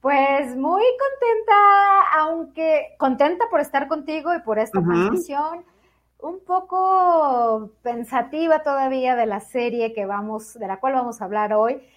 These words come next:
Speaker 1: porque te debo de ser sincera, obviamente me la eché,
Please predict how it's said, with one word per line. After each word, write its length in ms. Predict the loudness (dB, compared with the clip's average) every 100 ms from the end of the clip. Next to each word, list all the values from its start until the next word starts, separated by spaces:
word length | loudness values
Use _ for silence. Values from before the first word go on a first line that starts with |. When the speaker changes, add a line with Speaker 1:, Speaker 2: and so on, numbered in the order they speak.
| _ -8
Speaker 1:
porque 260 | -4 -2
te 80 | 0
debo 160 | 4 8
de 180 | 8 6
ser 140 | -2
sincera, 760 | -6 -10 -4 0 2 2 -2 _ _
obviamente 480 | -2 2 2 0 -4
me 100 | -4
la 120 | -6
eché, 420 | -8 -6 -4 -6